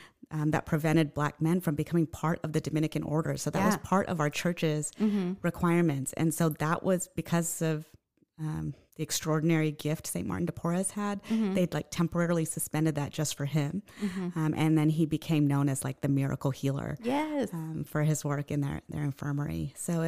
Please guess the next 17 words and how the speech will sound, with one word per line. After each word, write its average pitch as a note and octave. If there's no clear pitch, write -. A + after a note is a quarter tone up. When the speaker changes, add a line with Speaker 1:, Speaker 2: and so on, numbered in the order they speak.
Speaker 1:
um, E3
he, -
w-, G3+
kind A#3
of A3
the G#3
essence G#3+
of F#3+
his F#3+
work G3
is E3+
just E3+
this, -
like, D3+
deep F3
humility F3
and D3+